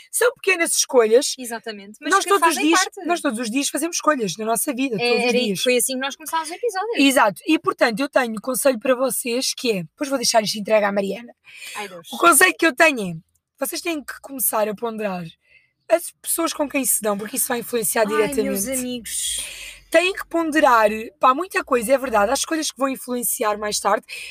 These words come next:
Speaker 1: e, sobretudo, como dizia o meu amigo que respondeu, vocês têm que pensar, nós devemos todos, não é vocês, é nós todos devemos
Speaker 2: Toda a gente.
Speaker 1: pensar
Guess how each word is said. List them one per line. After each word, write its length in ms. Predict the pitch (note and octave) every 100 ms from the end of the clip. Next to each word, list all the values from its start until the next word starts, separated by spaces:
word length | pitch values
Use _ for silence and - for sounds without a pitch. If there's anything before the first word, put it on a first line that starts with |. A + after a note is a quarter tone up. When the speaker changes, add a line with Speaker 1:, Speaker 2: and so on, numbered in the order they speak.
| -
Speaker 1:
e, 140 | D#4 D#4
sobretudo, 640 | - D#4 C#4 C#4+ C4 F#3+
como 220 | B3+ A#3+
dizia 640 | A#3+ B3 A#3 A#3 G#3 F#3+ F3+ F#3 -
o 80 | A#3+
meu 160 | B3
amigo 180 | A#3+ A#3+
que 80 | -
respondeu, 500 | - - A#3+ A3+ F#3+ - - - _
vocês 300 | A#3 - C#4
têm 260 | D#4+ D#4 D4+
que 260 | - D4
pensar, 580 | G#3+ C4+ C4+ - C#4 A#3 G#3
nós 300 | A#3 E4 C4
devemos 340 | F#3+ C#4 B3+ -
todos, 240 | C4 F#3
não 120 | G3+
é 40 | G#3+
vocês, 380 | B3+ - A#3+
é 100 | F#3+
nós 280 | F#3+ C4 A#3+
todos 260 | B3+ G#3 F#3
devemos 260 | A#3 A3 -
Speaker 2:
Toda 220 | - G4
a 40 |
gente. 140 | - -
Speaker 1:
pensar 460 | F#4 E4+ D#4+ A#3+